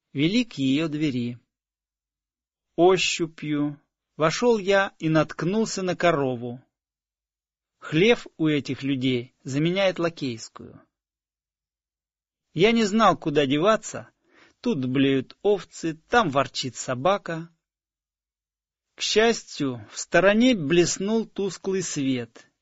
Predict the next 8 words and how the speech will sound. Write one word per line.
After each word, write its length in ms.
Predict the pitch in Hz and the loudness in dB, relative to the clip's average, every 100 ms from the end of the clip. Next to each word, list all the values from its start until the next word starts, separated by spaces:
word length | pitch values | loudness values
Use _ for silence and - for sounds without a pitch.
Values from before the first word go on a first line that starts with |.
| _ | _
и 100 | - | -8
помог 440 | 127 147 165 202 - | 0 2 2 0 -2
мне 200 | 180 165 | -2 2
найти 400 | 147 143 - 196 | 2 2 0 -4
другое 500 | 170 196 175 175 139 | 0 0 4 4 4
отверстие 880 | - 156 143 160 208 165 - 180 170 | 0 -4 0 2 2 0 -6 -4 -2
наподобие 640 | 147 131 131 147 147 151 | -2 -2 -2 -2 -2 -2
двери. 580 | 139 147 135 120 110 | 0 0 2 0 -4